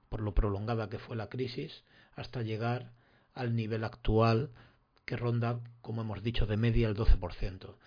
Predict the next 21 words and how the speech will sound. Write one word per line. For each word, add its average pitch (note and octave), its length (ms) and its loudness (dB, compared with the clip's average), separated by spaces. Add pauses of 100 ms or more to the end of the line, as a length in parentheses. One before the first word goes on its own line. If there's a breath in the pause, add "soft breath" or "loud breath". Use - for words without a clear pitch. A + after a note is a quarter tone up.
(140 loud breath)
También C#3+ 280 -6
podemos C3+ 340 -2
ver C#3 160 0
en B2 120 2
el A#2+ 100 0
gráfico C3 580 -2 (300 loud breath)
la C#3+ 320 6
brecha D3+ 640 2 (320)
de - 120 -8
género C3 380 -8
existente B2 520 -6
entre A#2+ 280 -2
la A2+ 140 0
tasa B2 320 6
de A2 260 -4
paro A#2+ 320 -6
de A#2 120 -6
hombres A2+ 480 -4
y A#2+ 100 -8
de G#2+ 80 -4
mujeres. - 600 -8